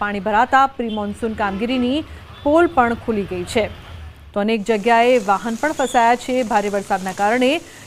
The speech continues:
જોશીપરા અંડરબ્રિજમાં પાણી ભરાયા છે. પાણી ભરાતા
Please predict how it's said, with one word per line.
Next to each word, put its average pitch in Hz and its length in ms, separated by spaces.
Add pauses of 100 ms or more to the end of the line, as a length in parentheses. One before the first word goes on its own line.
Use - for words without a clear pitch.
(180)
જોશીપરા 311 560
અંડરબ્રિજમાં 269 580
પાણી 233 300
ભરાયા 226 340
છે. 302 220
પાણી 226 300
ભરાતા 240 420